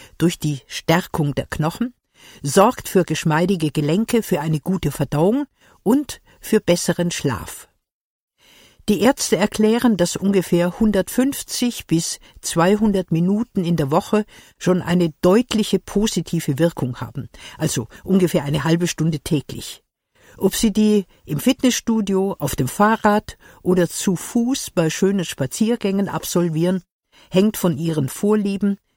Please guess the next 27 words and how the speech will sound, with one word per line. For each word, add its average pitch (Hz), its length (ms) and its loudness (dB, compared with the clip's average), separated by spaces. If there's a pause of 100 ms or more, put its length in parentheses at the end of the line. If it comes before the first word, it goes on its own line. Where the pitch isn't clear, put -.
(120)
den 131 140 -4
örtlichen - 580 -4
Möglichkeiten, 170 840 -2 (500)
von 196 200 4
Ihrem 190 240 2
Alter 285 640 4
und 254 320 2
körperlichen 180 600 2
Zustand 147 500 -4
ab. - 240 -14 (800)
Auch 175 420 0
Yoga, 220 640 2 (600)
Aquagymnastik, 208 1300 0 (300)
Qigong 185 560 2 (280)
und 170 220 -2
wie 156 120 0
die 160 160 -2
Heilgymnastikarten 160 1300 0
alle 147 280 -4
heißen, 185 400 -2 (400)
tragen 196 440 2
zur - 220 -2
körperlichen 190 580 0
und 147 160 -4
seelischen 170 520 2
Gesundheit 151 580 -4
bei. - 260 -10